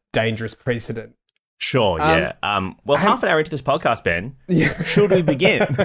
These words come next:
Speaker 1: <laughs> Yes, I've got one here that, uh, a lot of people sent in.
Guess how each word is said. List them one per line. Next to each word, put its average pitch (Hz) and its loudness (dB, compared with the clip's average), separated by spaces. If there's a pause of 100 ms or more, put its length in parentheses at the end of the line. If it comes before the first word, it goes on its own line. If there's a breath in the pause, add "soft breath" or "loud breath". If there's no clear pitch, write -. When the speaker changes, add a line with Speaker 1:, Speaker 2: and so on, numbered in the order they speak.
Speaker 1:
<laughs> - -8 (260)
Yes, 180 2
I've 165 2
got 208 2
one 202 2
here 160 2
that, 135 -2
uh, 143 2
a 156 2
lot 185 2
of 208 0
people 147 0
sent 120 0
in. 113 0